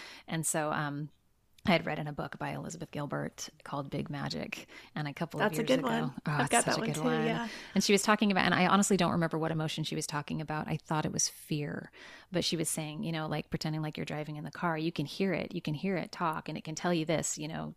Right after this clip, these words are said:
Speaker 1: it's trying to protect you, but just say,
Speaker 2: Mm-hmm.
Speaker 1: "Hey, I got it under control. I'm the one driving right now."
Speaker 2: We
Speaker 1: But
Speaker 2: got
Speaker 1: I,
Speaker 2: this. It's
Speaker 1: yeah.
Speaker 2: all right. <laughs>
Speaker 1: But I do believe our emotions are here to teach us.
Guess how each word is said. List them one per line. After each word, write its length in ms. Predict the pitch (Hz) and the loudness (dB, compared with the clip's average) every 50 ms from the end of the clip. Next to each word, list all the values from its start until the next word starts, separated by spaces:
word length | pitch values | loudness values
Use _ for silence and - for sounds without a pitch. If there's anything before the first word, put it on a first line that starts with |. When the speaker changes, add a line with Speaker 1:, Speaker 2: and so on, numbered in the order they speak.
| - - | -10 -10
Speaker 1:
it's 140 | 165 - - | -10 -10 -10
trying 320 | - - - 214 220 214 190 | -8 -4 -2 2 2 2 2
to 60 | - | 0
protect 520 | - 180 - - - 254 247 - - - | -4 -10 -12 -8 -6 -6 -6 -6 -8 -6
you, 280 | - - - - - 190 - - - - - - - _ - | -6 -4 -4 -4 -6 -8 -10 -12 -16 -18 -18 -20 -8 _ -4
but 80 | 208 | 0
just 160 | - - 202 | 0 2 4
say, 80 | 202 - | 4 6
Speaker 2:
Mm-hmm. 20 | |
Speaker 1:
"Hey, 300 | 208 226 220 214 214 196 - - - - - - | 6 6 8 6 6 4 2 -4 -12 -18 -8 -4
I 120 | 175 170 | -2 -2
got 180 | 165 170 160 156 | 0 0 0 0
it 100 | 151 - | 0 0
under 140 | 147 143 147 | 0 -2 -2
control. 420 | - - 147 - - - 151 151 | -4 -4 -4 -4 -4 -4 -4 -4
I'm 200 | - 175 190 208 | 0 4 6 6
the 80 | 220 226 | 6 6
one 120 | 220 196 | 6 4
driving 320 | 175 175 160 156 151 147 147 | 4 2 0 0 -2 -4 -6
right 160 | 151 147 - | -6 -6 -6
now." 300 | 143 139 139 - - - - | -6 -6 -8 -8 -10 0 4
Speaker 2:
We 80 | 330 285 | 4 6
Speaker 1:
But 20 | |
Speaker 2:
got 160 | 262 247 214 | 8 8 10
Speaker 1:
I, 120 | 202 190 175 | 8 8 8
Speaker 2:
this. 340 | 214 220 220 220 - - | 8 6 6 6 2 0
It's 160 | - - - 165 | 0 2 4 6
Speaker 1:
yeah. 20 | |
Speaker 2:
all 60 | - 226 - - - | 8 8 8 8 6
right. 200 | 202 208 - - | 4 2 4 6
<laughs> 360 | 294 311 220 - - - - 403 302 - - | 6 6 6 2 -4 2 6 6 6 8 10
Speaker 1:
But 100 | 208 214 | 10 10
I 40 | 214 | 12
do 120 | 226 277 | 10 10
believe 240 | 269 302 294 277 226 | 10 10 10 10 10
our 120 | 208 190 | 8 8
emotions 360 | 175 180 170 165 - 170 165 160 | 8 6 4 4 4 2 2 4
are 100 | 151 151 | 2 0
here 220 | - - 160 151 | 2 2 2 2
to 140 | - - 156 | 2 -2 -4
teach 260 | - - - - - | -4 -4 -4 -4 -4
us. 360 | - - - - - - - | -4 -4 -4 -4 -6 -6 -8